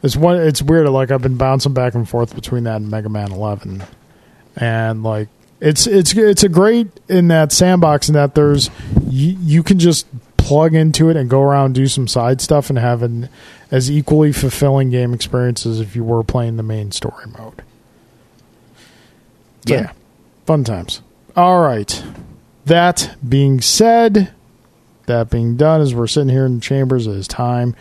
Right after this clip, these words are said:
Speaker 1: to rustle the papers.
Speaker 2: Well done.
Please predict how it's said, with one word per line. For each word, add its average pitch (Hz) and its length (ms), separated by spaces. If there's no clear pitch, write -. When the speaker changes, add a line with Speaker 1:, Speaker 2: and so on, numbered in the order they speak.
Speaker 1:
to - 140
rustle 120 560
the - 60
papers. 151 760
Speaker 2:
Well 104 160
done. 80 160